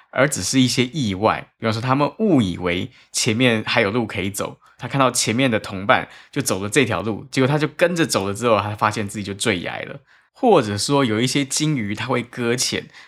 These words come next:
搁浅之后也就带来死亡。可是这不是一个他有意图这么做的行为，而很可能只是因为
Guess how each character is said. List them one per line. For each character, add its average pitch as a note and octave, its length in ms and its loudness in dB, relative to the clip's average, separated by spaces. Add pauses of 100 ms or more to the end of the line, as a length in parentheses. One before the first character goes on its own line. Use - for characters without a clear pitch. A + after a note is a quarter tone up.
(100)
搁 D3+ 200 6
浅 G#2+ 220 0
之 G#2+ 100 -6
后 A2+ 140 2
也 F#2 140 -4
就 A2 180 -2
带 A2 140 2
来 F#2+ 120 0
死 - 340 -4
亡。 - 360 -14
可 C#3 80 -2
是 D3 60 0
这 A#3 100 6
不 B2+ 220 0
是 D#3+ 240 4
一 C3+ 120 6
个 A#2 240 4 (280)
他 - 160 0
有 B2+ 200 4
意 F#3+ 220 2
图 G2 300 -6
这 B2+ 120 -2
么 G#2 120 0
做 G#2+ 200 -4
的 F#2 80 -8
行 E2+ 300 -6
为， F2 140 -8
而 A#2+ 260 4
很 C#3 380 -2
可 A2+ 240 0
能 G2+ 240 -2
只 F#2 180 -4
是 A#2 220 -2
因 B2 340 -2
为 A#2+ 260 2